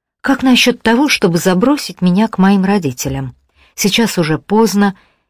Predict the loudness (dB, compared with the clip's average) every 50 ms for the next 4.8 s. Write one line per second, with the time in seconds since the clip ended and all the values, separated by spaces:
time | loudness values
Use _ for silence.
0 | _ 0 2 4 4 4 4 4 2 2 0 -2 -6 -4 -4 -4 -4 -4 -4 -2
1 | -2 0 0 0 0 0 0 0 0 0 2 2 2 2 2 2 0 0 -2 -2
2 | 0 2 2 2 2 0 -2 -2 -4 -2 0 0 0 0 0 -2 -6 -8 -10 _
3 | _ _ _ _ _ _ _ _ _ _ _ _ _ _ -4 -2 -2 0 0 0
4 | 0 0 0 0 0 0 2 2 0 0 0 0 0 0 0